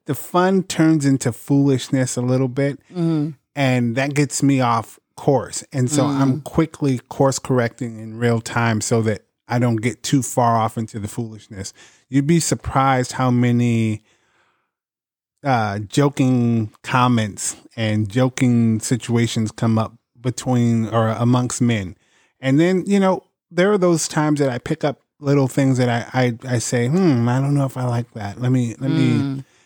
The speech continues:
Speaker 1: evaluate that before I, you know, begin to use that." I, I,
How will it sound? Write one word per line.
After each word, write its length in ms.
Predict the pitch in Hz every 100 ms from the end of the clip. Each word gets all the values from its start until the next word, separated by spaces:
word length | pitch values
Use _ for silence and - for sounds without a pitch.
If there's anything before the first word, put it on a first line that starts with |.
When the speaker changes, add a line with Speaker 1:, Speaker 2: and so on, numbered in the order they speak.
| _
Speaker 1:
evaluate 720 | 120 110 120 127 113 110 107
that 260 | 117 104 104
before 340 | 110 - 113
I, 360 | 107 101 95 - _ _ _ _
you 80 | 127
know, 100 | 117
begin 320 | 104 110 117 110
to 100 | 113
use 360 | 110 113 107
that." 220 | 107 90 -
I, 140 | 165 170
I, 140 | 165